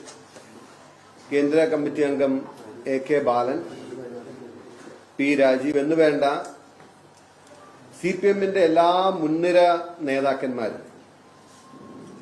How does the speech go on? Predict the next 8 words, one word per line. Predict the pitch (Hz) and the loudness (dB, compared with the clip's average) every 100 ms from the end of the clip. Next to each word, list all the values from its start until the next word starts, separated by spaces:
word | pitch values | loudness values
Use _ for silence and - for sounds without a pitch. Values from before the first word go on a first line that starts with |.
| - | -4
ശശി | 147 202 | -2 0
തരൂരിന്റെ | 196 170 156 156 156 151 147 143 - - - - | 2 4 4 2 2 4 2 0 -6 -16 -20 -12
ലേഖനത്തെ | 135 139 147 160 160 160 147 143 | -2 0 2 2 0 0 2 2
സ്വാഗതം | 143 - 131 131 151 160 127 | 0 -2 0 2 2 2 -2
ചെയ്യുകയും | 123 110 98 80 - - - - - - _ _ _ - - - - - | -4 -4 -6 -10 -18 -20 -20 -20 -20 -20 _ _ _ -20 -20 -20 -20 -4
അദ്ദേഹം | 139 165 180 175 | 2 4 4 4
പറഞ്ഞത് | 160 160 160 170 - - - - - - - | 4 6 6 4 2 -6 -14 -20 -20 -20 -2
സത്യമാണെന്നും | 170 165 208 175 151 135 135 | 0 2 2 4 2 0 -4